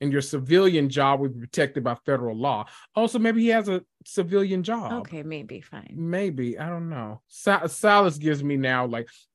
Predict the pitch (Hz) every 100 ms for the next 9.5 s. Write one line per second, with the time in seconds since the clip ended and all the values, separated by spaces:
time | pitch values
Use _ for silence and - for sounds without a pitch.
0 | - 202 277 208 175 165 180 151 - 196
1 | 175 160 143 139 - 156 151 143 147 139
2 | 123 131 147 139 147 131 135 127 123 160
3 | 151 165 208 208 202 240 208 185 - -
4 | - 147 156 165 170 156 - 170 160 143
5 | 143 131 110 - - 165 170 170 160 160
6 | 156 165 175 170 160 156 - 156 151 156
7 | - 165 160 165 - - 170 170 190 214
8 | 196 180 165 165 - 180 160 160 135 151
9 | 143 147 139 131